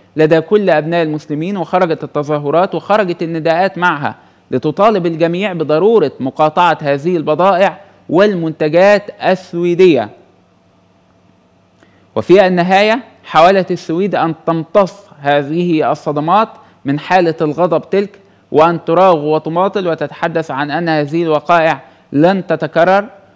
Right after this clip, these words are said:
وفي النهاية يت-، يأتي هذا العراقي الذي لا نود حتى أن نذكر اسمه، لكن يعني حتى اسمه معروف،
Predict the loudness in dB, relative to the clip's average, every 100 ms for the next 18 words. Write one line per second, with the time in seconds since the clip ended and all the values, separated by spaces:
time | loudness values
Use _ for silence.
0 | _ -4 2 2 2 0 2 2 2 0
1 | 4 4 2 -6 2 2 2 -4 -6 2
2 | 2 2 -2 -4 -20 _ _ _ 2 2
3 | 2 2 0 0 2 4 4 2 -2 0
4 | 0 0 -2 -4 -2 0 2 0 0 -4
5 | -6 -2 -4 -4 _ _ -4 0 0 -2
6 | -4 -4 -4 -10 -4 -2 -2 -8 -10 -14
7 | -14 -8 -6 -4 -4 -4 -4 -8 -4 -2
8 | -2 -6 -6 -2 0 0 -2 -6